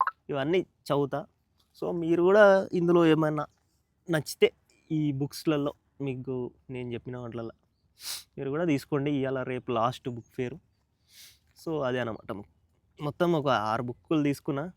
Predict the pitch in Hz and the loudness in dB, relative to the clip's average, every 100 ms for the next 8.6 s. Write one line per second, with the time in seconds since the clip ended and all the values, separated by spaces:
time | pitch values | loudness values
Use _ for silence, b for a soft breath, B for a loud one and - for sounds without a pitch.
0 | _ _ _ 131 123 123 147 165 156 143 | _ _ _ -10 -10 -6 -2 0 2 0
1 | 151 139 131 196 _ _ _ _ B B | 0 -2 -4 -8 _ _ _ _ B B
2 | B B _ 156 143 135 143 - 156 127 | B B _ -2 0 0 -4 -4 -2 -2
3 | 131 127 120 110 _ _ _ _ _ 135 | -2 -2 -4 -8 _ _ _ _ _ -6
4 | 127 120 117 110 - _ - 113 123 123 | -4 -2 -4 -6 -10 _ -12 -8 -6 -8
5 | 113 110 107 117 117 107 113 _ _ - | -6 -6 -8 -10 -10 -10 -12 _ _ -10
6 | 113 110 107 101 110 98 _ _ _ - | -8 -8 -10 -12 -12 -14 _ _ _ 0
7 | 175 170 165 135 - 139 113 104 101 - | 2 6 4 4 0 -4 -4 -6 -6 -12
8 | - 123 120 135 131 151 | -12 -8 -6 -4 -4 -2